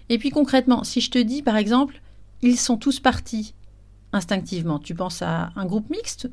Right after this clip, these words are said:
ou seulement des hommes ? Eh ben, un petit sondage autour de moi, bon ok,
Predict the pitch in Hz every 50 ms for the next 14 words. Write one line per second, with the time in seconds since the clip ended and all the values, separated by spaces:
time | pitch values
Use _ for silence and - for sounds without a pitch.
0 | - - 202 - - 226 208 196 185 175 170 165 151 160 147 143 143 151 - -
1 | - - - - - - - - - - - - - - - - - - - 180
2 | 160 190 - 143 160 160 170 170 170 302 302 - 302 277 247 214 185 185 170 165
3 | 160 160 151 147 147 151 170 262 330 339 254 170 139 - - 170 -